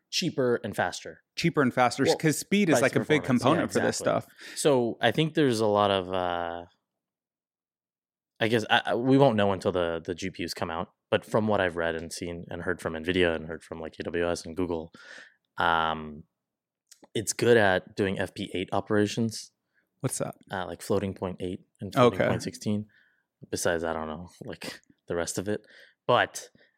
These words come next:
Speaker 1: um, it might not be best for everything, like inference. So inference is the actual, like, doing the image generation after the model's been trained.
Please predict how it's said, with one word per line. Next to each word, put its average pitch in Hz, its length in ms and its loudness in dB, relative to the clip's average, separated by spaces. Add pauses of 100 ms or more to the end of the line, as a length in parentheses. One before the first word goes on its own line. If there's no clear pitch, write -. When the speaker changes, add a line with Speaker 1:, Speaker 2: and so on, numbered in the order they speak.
(100)
Speaker 1:
um, 90 560 -2 (200)
it 117 160 0
might 107 300 0
not 101 300 -2
be 95 240 -6 (320)
best 92 440 -2
for - 200 -2
everything, 95 320 2
like 87 200 -4
inference. 85 640 -4 (400)
So - 160 -4
inference 95 380 -2
is 82 220 -4
the 90 80 2
actual, 80 720 -2 (600)
like, - 140 -8 (380)
doing 85 560 -2 (800)
the - 160 2
image 90 220 -4
generation 82 460 -2
after 85 240 -2
the 80 60 -2
model's 78 320 -2
been 82 140 -6
trained. 78 340 -6